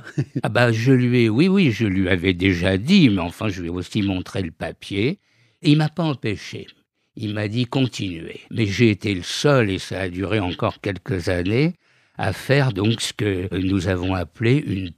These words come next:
Speaker 2: polychimiothérapie.
Speaker 1: Donc c'était faire preuve de beaucoup
Speaker 2: Mais
Speaker 1: d'audace dans ce milieu.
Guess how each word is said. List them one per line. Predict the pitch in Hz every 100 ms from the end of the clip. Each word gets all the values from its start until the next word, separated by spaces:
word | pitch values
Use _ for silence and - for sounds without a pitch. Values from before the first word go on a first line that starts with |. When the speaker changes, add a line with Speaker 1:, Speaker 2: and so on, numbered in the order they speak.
| -
Speaker 2:
polychimiothérapie. | 110 110 123 123 - 95 104 104 - 80 - - - - -
Speaker 1:
Donc | 101 120 -
c'était | 117 107
faire | - 107
preuve | - 123
de | 110
beaucoup | 110 - -
Speaker 2:
Mais |
Speaker 1:
d'audace | - 127 135 -
dans | 107
ce | 98 110
milieu. | 123 143 135